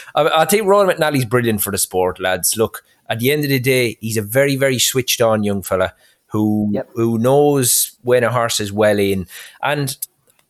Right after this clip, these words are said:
Speaker 1: you've gotta look at the form yourself. He wasn't lying, because if you go through the, the three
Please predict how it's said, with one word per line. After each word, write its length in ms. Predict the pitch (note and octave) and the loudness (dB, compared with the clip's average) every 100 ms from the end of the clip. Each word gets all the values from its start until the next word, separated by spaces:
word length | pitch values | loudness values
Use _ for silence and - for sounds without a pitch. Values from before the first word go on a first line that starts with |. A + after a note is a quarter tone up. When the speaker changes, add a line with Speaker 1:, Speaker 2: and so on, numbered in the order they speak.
| _ - | _ -4
Speaker 1:
you've 200 | D3+ C3+ | -2 2
gotta 220 | F3 E3 | 2 2
look 200 | E3 F#3 | 2 0
at 100 | C#3+ | -2
the 80 | B2 | -4
form 360 | - D#3 D3 A#2 | 0 2 2 0
yourself. 720 | G#2+ - B2 F#2+ - - - | -2 2 2 2 0 -4 -4
He 120 | A2+ B2 | -6 -2
wasn't 400 | C#3+ E3+ D3 B2 | 2 2 0 0
lying, 360 | C3+ C3 G2 | 0 2 -2
because 280 | F#2 A2 G#2 | -4 -4 -4
if 100 | A2+ | -4
you 160 | E3+ G3+ | -2 2
go 160 | E3 | 2
through 300 | C#3+ D#3+ D3 | 2 2 0
the, 180 | A#2+ A#2 | 0 -6
the 140 | A#2 A2 | -8 -8
three 520 | - C#3 A#2+ A2 | -4 -2 -2 -4